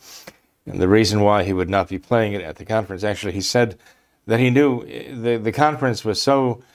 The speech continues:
so good and so uplifting, um, <clears throat> that he, he expected, was not surprised that the devil would get his hand in this. At first, when I heard that, I, I thought,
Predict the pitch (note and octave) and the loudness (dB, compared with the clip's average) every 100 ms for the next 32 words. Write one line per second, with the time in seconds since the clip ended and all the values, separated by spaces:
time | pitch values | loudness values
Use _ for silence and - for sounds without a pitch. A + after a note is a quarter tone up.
0 | _ _ - E3 C3+ C3 C3 B2 C3+ - | _ _ 0 2 4 4 4 2 -6 -8
1 | G#2 G2 F2+ C#3+ C3 A#2 A#2 A2 A2+ G#2+ | -6 -4 -2 2 2 2 -4 -4 -6 -6
2 | G#2 _ _ _ _ _ - G#2 G#2 G#2 | -10 _ _ _ _ _ -8 0 4 4
3 | G2+ G2+ G2 G2 - _ _ - C3 A2 | 2 0 -4 -10 -18 _ _ -12 -10 -10
4 | G#2+ G2+ A#2 A2+ A2 A2+ A2+ A2 G#2+ A2 | -10 0 0 0 -4 -6 -6 -2 -2 -2
5 | - A2+ A2+ A2 - - - - - B2 | -2 -2 -2 -12 -12 -20 -20 -20 -20 -6
6 | A2+ A#2 C3 B2 A#2+ A2+ - G#2 G#2 A#2 | 0 2 2 0 0 0 -2 -10 -2 0
7 | A#2 A2 G2+ F2+ G#2 F#2+ - B2+ A2 F#2 | 0 0 -2 -4 -4 -4 -6 -6 -6 -8
8 | F#2 F#2+ F2 D#2+ F#2+ - _ _ _ _ | -12 -10 -10 -10 -12 -16 _ _ _ _
9 | _ _ _ - G2 - D3 D3 - _ | _ _ _ -4 -2 2 2 2 -8 _
10 | G2+ F#2+ F2+ D#3+ D3+ - G2+ _ _ _ | -4 -2 0 0 0 -2 -6 _ _ _
11 | _ _ - - - - - - - G2 | _ _ -12 -10 -10 -14 -18 -14 -8 -6
12 | - | -6